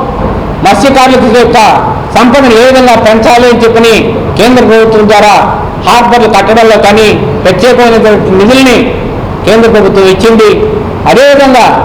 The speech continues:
ఆ మత్స్యకారుల యొక్క బాగోగులు బాగుండాలనేటువంటి విషయంలో ఏ విధంగా మంచి, ఇంకా మంచి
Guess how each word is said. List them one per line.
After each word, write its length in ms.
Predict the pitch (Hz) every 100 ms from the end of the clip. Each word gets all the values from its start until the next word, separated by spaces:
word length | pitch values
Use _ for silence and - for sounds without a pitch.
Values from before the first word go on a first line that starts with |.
| - - -
ఆ 20 | 180
మత్స్యకారుల 480 | 190 190 240 240 240 233
యొక్క 120 | 220 170
బాగోగులు 480 | 220 254 247 240 208 - - -
బాగుండాలనేటువంటి 880 | 165 214 226 220 208 202 190 190 180 185
విషయంలో 400 | 175 208 196 170 131 - - - - - - 147
ఏ 20 | 226
విధంగా 300 | 240 240 226 202
మంచి, 200 | 214 220
ఇంకా 160 | 208 247 220
మంచి 200 | 226